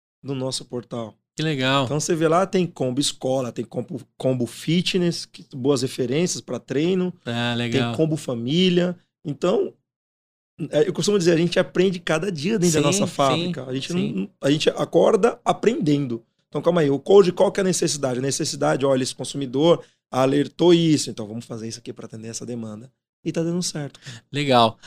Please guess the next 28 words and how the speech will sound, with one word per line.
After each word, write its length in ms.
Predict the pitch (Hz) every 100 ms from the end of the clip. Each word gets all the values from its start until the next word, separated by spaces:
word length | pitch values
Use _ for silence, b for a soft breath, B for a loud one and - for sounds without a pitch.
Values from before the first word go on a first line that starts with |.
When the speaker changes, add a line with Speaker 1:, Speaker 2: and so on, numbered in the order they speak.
| B
Speaker 2:
Agora, 440 | 156 185 208 190
pra 180 | 147 -
gente 240 | 175 190 190
ir 100 | 165
aproximando 600 | 143 170 - 165 165 156
pro 100 | 151
final, 320 | 147 139 147
pra 140 | 139
galera 260 | 135 139 135
ter 80 | 135
uma 160 | 135
noção, 460 | 127 107 - 160 151
que 160 | -
tamanho 500 | - 269 196 233 269
que 100 | -
é 60 | 208
esse 180 | 190 196
Brasil 400 | 170 151 135 175
quando 200 | 175 165
você 260 | 156 - 156
monta 380 | 143 147 143
uma 140 | 143 135
indústria? 540 | 123 120 110 - 101 -
Quantas 720 | 220 262 - 190 - - -
embalagens 760 | 156 160 147 143 170 170 165 143
desse 320 | 147 135 139
Croque 400 | - 156 160 147
Bem 420 | 117 131 156 175